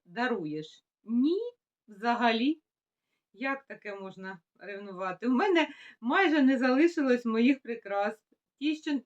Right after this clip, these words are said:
не розпродались, я роздарувала. Дарю з великою радістю, з душею... і ще й приговорюю, якщо тобі не подобається,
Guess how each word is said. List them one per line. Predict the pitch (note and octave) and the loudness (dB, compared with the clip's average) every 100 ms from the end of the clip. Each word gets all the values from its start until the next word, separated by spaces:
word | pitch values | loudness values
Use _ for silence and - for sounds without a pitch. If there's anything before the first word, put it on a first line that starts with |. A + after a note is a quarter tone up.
| - | -6
не | B3 C#4 | -4 0
розпродались, | C#4+ - D4 D#4 A3 G#3 G#3+ - | -2 -2 -4 -2 -2 -2 -4 -2
я | C4 | 0
роздарувала. | C4+ F#3 F#3+ F#3 E3+ F#3+ F#3 F#3 - _ _ _ | 0 0 -2 -2 -4 -4 -4 -6 -12 _ _ _
Дарю | G#3 A#3 B3+ D#4 D#4+ D4 | -2 0 4 4 4 2
з | G#3 | -2
великою | G#3+ B3 B3+ - B3 A3+ A3+ G#3+ G#3 - | -2 0 0 -4 -6 -4 -2 -4 -6 -2
радістю, | G#3 C#4+ D4 C4 - - B3 A#3+ | 4 6 6 4 -2 -6 -2 -2
з | E3 | -4
душею... | D#3 D3 A#3 A#3 A3+ C4+ C#4+ B3 B3 A#3+ - - - | -14 -6 -6 -2 2 4 6 4 2 0 -6 -20 -6
і | A3+ C4 C4+ C4+ B3+ | 2 4 6 6 4
ще | C#4 | 8
й | F4 E4 - _ | 12 12 10 _
приговорюю, | - E4+ D4 E4 A#3 D4 C4 A#3 | 0 4 8 8 8 8 8 6
якщо | B3 C#4 D#4 | 6 4 2
тобі | B3+ B3+ | 2 6
не | B3+ | 4
подобається, | B3+ A3+ B3 F4 A3+ A3 G3+ G3 A3+ A3+ | 2 -2 2 4 4 0 0 -2 -2 -2